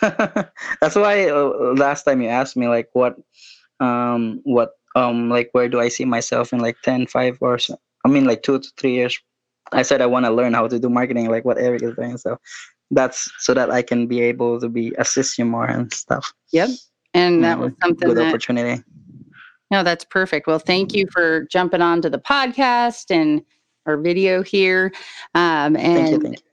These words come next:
Speaker 2: and hopefully that will encourage more of you listening to look into a virtual assistant. I will put the link in the, the notes with the website that Justin and I connected on.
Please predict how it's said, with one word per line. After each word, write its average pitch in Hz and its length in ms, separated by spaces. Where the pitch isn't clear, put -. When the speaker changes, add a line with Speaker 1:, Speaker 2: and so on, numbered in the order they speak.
Speaker 2:
and 175 160
hopefully 170 840
that 175 220
will 160 140
encourage 170 560
more 160 220
of 160 80
you 160 180
listening 156 600
to 156 360
look 165 220
into 156 880
a 160 60
virtual 151 400
assistant. 165 540
I 170 80
will 156 160
put 240 260
the 180 100
link 185 360
in 165 400
the, 165 540
the 160 100
notes 175 720
with 160 500
the 165 300
website 170 680
that 156 480
Justin 175 440
and 165 100
I 156 460
connected 170 440
on. 175 400